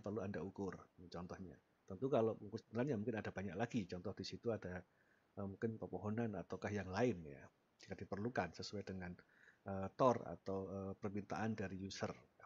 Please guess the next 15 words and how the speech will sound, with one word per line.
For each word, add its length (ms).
Oke, 400
manajemen 320
penomoran. 640
Nah, 100
Anda, 560
eh, 720
dalam 320
manajemen 640
penomoran 400
ini, 480
ya, 160
kalau 160
bisa 240
Anda 160
memisahkan 800